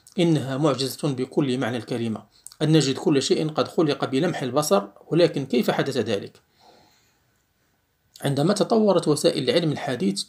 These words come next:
وبدأ العلماء يستخدمون تقنيات متطورة، متطورة لدراسة نشوء الكون، واستخدموا المراصد الفلكية والكمبيوتر العملاق وعمليات المحاكاة الهائلة،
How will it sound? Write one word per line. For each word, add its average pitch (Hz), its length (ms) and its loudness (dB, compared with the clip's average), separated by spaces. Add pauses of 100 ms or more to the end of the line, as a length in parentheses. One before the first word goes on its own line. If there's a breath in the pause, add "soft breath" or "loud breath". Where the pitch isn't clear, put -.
(180)
وبدأ 139 320 0
العلماء 131 440 0
يستخدمون 139 560 -4
تقنيات 147 540 -2
متطورة، 135 680 0 (120)
متطورة 143 760 0
لدراسة 131 540 -2
نشوء - 220 -6
الكون، 180 320 0 (580 loud breath)
واستخدموا 151 540 0
المراصد 143 460 0
الفلكية 151 520 0
والكمبيوتر 139 720 -2
العملاق 135 580 0
وعمليات 139 540 2
المحاكاة 135 580 -4
الهائلة، 135 580 -4